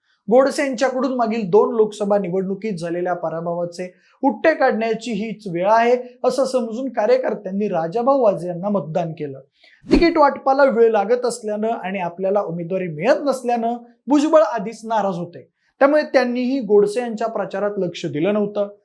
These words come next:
साहजिकच ही निवडणूक गोडसे यांसाठी कठीण गेली. माढा मतदारसंघात रणजितसिंह निंबाळकर आणि रामराजे नाईक निंबाळकर यांच्यातील कलह बराच जुना आहे. दोघांच्यातून विस्तवी जाणार नाही, अशीच परिस्थिती आहे. असं असताना देवेंद्र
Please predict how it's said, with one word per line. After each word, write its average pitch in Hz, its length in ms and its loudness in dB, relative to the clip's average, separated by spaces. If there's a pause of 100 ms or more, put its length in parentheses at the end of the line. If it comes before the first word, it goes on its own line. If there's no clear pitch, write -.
(140)
साहजिकच 208 720 0
ही 208 60 -4
निवडणूक 185 500 -4
गोडसे 165 420 -6
यांसाठी 202 380 -8
कठीण 208 400 -2
गेली. 135 280 -10 (380)
माढा 254 260 6
मतदारसंघात 208 800 0
रणजितसिंह 190 480 -6
निंबाळकर 202 480 2
आणि 202 200 0
रामराजे 180 440 -2
नाईक 170 200 -10
निंबाळकर 226 560 2 (320)
यांच्यातील 285 580 0
कलह 226 360 2
बराच 180 440 0
जुना 196 180 0
आहे. 135 340 -8 (260)
दोघांच्यातून 220 840 0 (260)
विस्तवी 320 440 4
जाणार 262 440 -2
नाही, 254 200 -4
अशीच 247 400 -8
परिस्थिती 196 480 0
आहे. 139 200 -4 (340)
असं 185 160 2
असताना 214 440 0
देवेंद्र 202 360 0